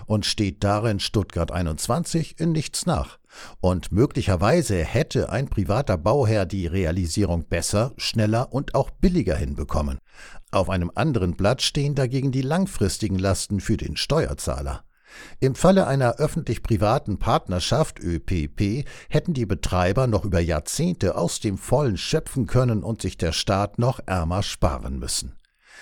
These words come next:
Entsprechend leidige Erfahrungen gab und gibt es zuhauf, etwa im Straßen- oder Schulbau Kreis Offenbach.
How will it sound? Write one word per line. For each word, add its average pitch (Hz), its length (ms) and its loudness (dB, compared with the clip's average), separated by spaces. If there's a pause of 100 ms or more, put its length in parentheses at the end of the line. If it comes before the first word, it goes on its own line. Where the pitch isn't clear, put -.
(200)
Entsprechend 139 600 0
leidige 120 440 2
Erfahrungen 110 720 2
gab 117 400 2
und 160 300 -2
gibt - 340 -8
es - 240 -4
zuhauf, 117 600 2
etwa 87 280 -2
im 76 120 -4
Straßen- 98 580 -2
oder 82 220 -2
Schulbau 117 720 4
Kreis 80 400 -2
Offenbach. 78 560 -2